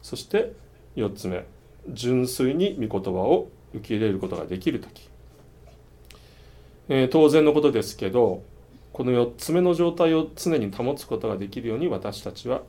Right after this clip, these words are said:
祈り続けていきたいわけです。では次にですね、あの、今度は種をまく側に私たちを例えて考えてみます。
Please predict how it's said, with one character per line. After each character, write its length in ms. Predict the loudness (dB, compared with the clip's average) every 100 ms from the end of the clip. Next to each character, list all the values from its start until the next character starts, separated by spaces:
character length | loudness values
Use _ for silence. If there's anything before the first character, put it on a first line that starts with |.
| -10
祈 240 | -10 -8
り 120 | -10 -12
続 240 | -14 -14
け 120 | -12
て 200 | -10 -10 -10 -20
い 60 |
き 100 | -20
た 160 | -12 -10
い 160 | -8 -8
わ 140 | -10
け 120 | -10
で 140 | -14 -16
す。 300 | -16 -18 -20 -20 -20 -20 -20 -20 -20 -20 -20 -20 -20 -20 -20 -20 -20 -20 -20 -6 0
で 60 |
は 60 | 0
次 160 | 4
に 100 | 2
で 80 | 2
す 100 | -2
ね、 100 | -6
あ 60 | -6
の、 300 | -4 -4 -8 -12 -20 -10
今 220 | -2 0 0
度 100 | 0
は 200 | -2 -6 -2
種 240 | 2 4
を 140 | 2 0
ま 200 | -2 -4
く 160 | -2
側 300 | 0 2 2
に 240 | 2 0 0
私 280 | -4 -6 -6
た 120 | -10
ち 140 | -10
を 140 | -10 -12 -18 -20 -12
例 180 | -6 -6
え 40 |
て 80 | -6
考 180 | -8 -6 -4
え 100 | -6
て 180 | -8 -16 -20 -20 -20 -20 -16 -8
み 140 | -8
ま 140 | -8
す。 280 | -14 -18 -20